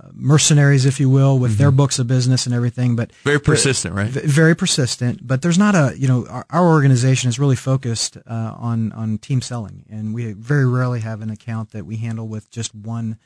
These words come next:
Speaker 1: salesperson on it. Um, you know, we feel that, you know, we're, we've got multiple layers of relationships within large commercial accounts. A lot of times we have, you know, uh, this, this salesperson is, is involved at Rotary with this contact, or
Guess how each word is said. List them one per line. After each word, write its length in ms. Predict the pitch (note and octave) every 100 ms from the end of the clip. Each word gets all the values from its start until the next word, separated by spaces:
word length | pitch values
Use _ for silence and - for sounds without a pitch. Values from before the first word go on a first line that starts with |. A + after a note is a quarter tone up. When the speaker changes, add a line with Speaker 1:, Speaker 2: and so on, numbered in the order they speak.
| _ _
Speaker 1:
salesperson 560 | - A#2 A2+ A2 G2+
on 200 | F#2+ G#2
it. 140 | F2 -
Um, 240 | G#2 G#2+ G2+ _ _ _
you 80 | A2+
know, 40 |
we 100 | A#2+
feel 280 | - B2 A#2
that, 220 | A2 A2
you 100 | -
know, 60 | A2
we're, 220 | G#2+ A2
we've 240 | G#2 A2 A2
got 160 | G#2
multiple 440 | A#2 C3+ C3+ - A#2+
layers 320 | B2 B2+ B2
of 100 | A2
relationships 720 | A2 A#2 B2 - A#2+ C3 A#2
within 300 | B2 A#2+ A#2
large 220 | A#2 A#2 -
commercial 360 | A#2 A2+ G#2
accounts. 320 | G#2+ C#3+ C3+
A 40 | B2
lot 80 | A#2
of 60 |
times 220 | A2 A#2+ A2+
we 120 | A2+
have, 260 | A2+ G#2+ - _ _ _ _
you 60 | A#2
know, 220 | A#2 A2
uh, 180 | G#2+ G#2+
this, 300 | A#2+ C3+ -
this 240 | - C3+
salesperson 600 | - B2+ A#2+ - A#2 A#2+
is, 280 | A#2 A2+ G#2+
is 180 | G2+ A2+
involved 340 | A#2 A2+ A#2
at 80 | A2+ A2+
Rotary 400 | B2 B2 A#2 A2
with 340 | A2 A2 - _
this 240 | B2 B2+
contact, 580 | - A2 A2 A2 G#2+ -
or 160 | A2